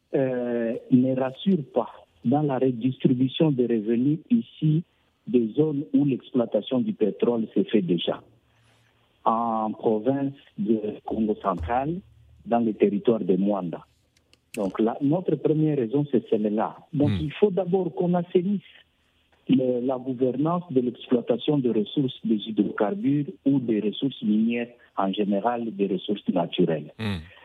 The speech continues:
Speaker 1: Notre deuxième raison, c'est que, euh, le gouvernement ne maîtrise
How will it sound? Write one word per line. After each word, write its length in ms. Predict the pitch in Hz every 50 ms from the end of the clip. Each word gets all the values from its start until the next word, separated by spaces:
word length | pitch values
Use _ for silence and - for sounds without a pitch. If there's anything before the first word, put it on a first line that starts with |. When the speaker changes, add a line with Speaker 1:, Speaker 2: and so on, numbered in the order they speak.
| - - - - _ _ _ -
Speaker 1:
Notre 320 | - - - 202 - - 180
deuxième 480 | 160 156 202 202 175 170 208 190 185 170
raison, 560 | 160 156 143 131 120 160 180 185 185 185 175 -
c'est 180 | - 160 143 - - _ -
que, 60 | 160 160 165 170 - _ -
euh, 680 | 131 123 120 117 117 113 113 113 107 104 101 101 98 104 120 - _ - - - - - _ _ _
le 140 | 117 - 143
gouvernement 760 | 139 135 151 151 139 156 151 147 151 151 151 151 165 185 196
ne 140 | 180 156 131
maîtrise 640 | 123 127 139 135 131 131 - - - 170 190 160